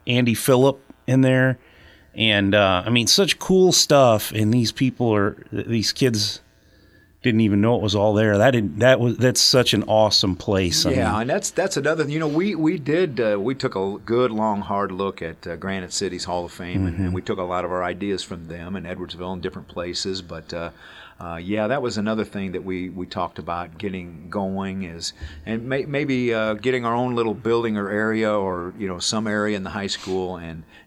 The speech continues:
Speaker 2: and bring in a lot of the old traditional, uh, uh, things that, uh,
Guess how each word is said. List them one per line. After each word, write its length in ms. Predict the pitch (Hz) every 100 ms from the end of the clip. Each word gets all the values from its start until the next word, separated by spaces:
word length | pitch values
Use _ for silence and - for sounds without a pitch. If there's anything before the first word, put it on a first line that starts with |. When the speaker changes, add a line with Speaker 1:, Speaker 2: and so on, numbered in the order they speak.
| 90
Speaker 2:
and 180 | 90
bring 280 | 87 98 95
in 100 | 95
a 100 | 87
lot 240 | 80 82 80
of 100 | 78
the 120 | 82
old 280 | 85 82 -
traditional, 680 | 90 90 90 87 82 80 78 - - _
uh, 380 | 80 78 69 62 55 -
uh, 220 | 87 76 80
things 400 | 101 90 90 87
that, 300 | 85 80 - 82
uh, 240 | 80 80